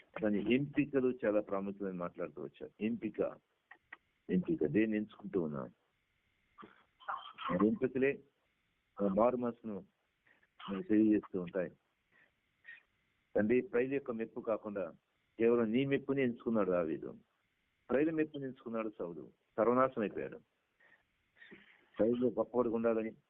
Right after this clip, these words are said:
ప్రజలు మెప్పుని ఎంచుకుని సర్వనాశనం అయిపోయాడు అయ్యా. కుటుంబం మొత్తం సర్వనాశనం అయిపోయాడు, ఒక్కడు కూడా లేడు.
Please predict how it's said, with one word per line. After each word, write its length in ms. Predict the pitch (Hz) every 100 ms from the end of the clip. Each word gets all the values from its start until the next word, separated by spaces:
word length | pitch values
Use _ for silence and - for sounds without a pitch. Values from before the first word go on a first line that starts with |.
| _ _ _ _ - _ _ -
ప్రజలు 200 | 110 127
మెప్పుని 340 | 117 123 131
ఎంచుకుని 300 | 120 113 117 107
సర్వనాశనం 480 | 127 127 147 156 147
అయిపోయాడు 280 | 120 92 82
అయ్యా. 180 | 76 62 _ _ _ -
కుటుంబం 240 | 120 151
మొత్తం 240 | 147 147
సర్వనాశనం 440 | 139 117 113 101 92
అయిపోయాడు, 240 | 82 87
ఒక్కడు 200 | 110 143
కూడా 180 | 151 151
లేడు. 180 | 85